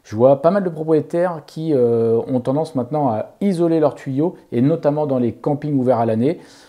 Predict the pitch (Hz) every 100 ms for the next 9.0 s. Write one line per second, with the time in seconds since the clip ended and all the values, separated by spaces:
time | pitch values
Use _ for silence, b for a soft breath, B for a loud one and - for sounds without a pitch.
0 | B 101 107 110 107 107 - 123 156 135
1 | 123 120 117 123 120 110 110 107 127 143
2 | 113 107 - _ - 123 - 123 127 113
3 | - 101 101 - 143 127 113 101 117 160
4 | 151 107 117 139 117 120 120 107 95 120
5 | 117 117 110 110 104 - 104 117 147 B
6 | B 107 107 98 120 131 110 117 107 113
7 | 139 135 143 131 113 113 113 110 131 120
8 | 98 104 90 156 151 131 113 107 123